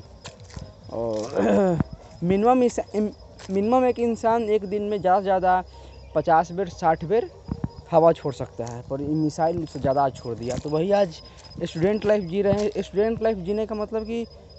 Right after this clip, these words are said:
खुद से खाना उना बनाना। तो आज दिन का खाना तो ऐसे ही था घर पे ही, और सोच रहे हैं कि रात का खाना जो है ना खुद से बनाया जाए और खाया जाए, गर्दा उड़ाया जाए।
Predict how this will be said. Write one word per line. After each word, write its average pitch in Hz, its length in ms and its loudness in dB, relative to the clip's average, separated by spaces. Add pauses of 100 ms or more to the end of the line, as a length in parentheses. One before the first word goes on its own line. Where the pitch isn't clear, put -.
(120)
खुद 208 140 -8
से 220 140 2
खाना 190 260 -4
उना 185 160 0
बनाना। 131 340 -4
तो 165 120 -8
आज 156 360 -2
दिन 185 240 -2
का 202 80 0
खाना 202 280 -2
तो 196 120 0
ऐसे 190 180 -2
ही 208 120 0
था 208 180 -4 (320)
घर 175 140 4
पे 185 120 -2
ही, 220 120 -4
और 180 140 -2
सोच 185 220 -6
रहे 190 80 -4
हैं 185 100 -6
कि 180 80 -4
रात 165 240 2
का 208 60 -2
खाना 185 280 -2
जो 165 80 0
है 196 120 0
ना 156 120 0 (480)
खुद 151 120 -6
से - 140 -2
बनाया 185 300 0
जाए 180 340 0 (340)
और 143 80 -4
खाया 165 280 2
जाए, 185 220 8
गर्दा 160 240 2
उड़ाया 196 240 6
जाए। 175 320 4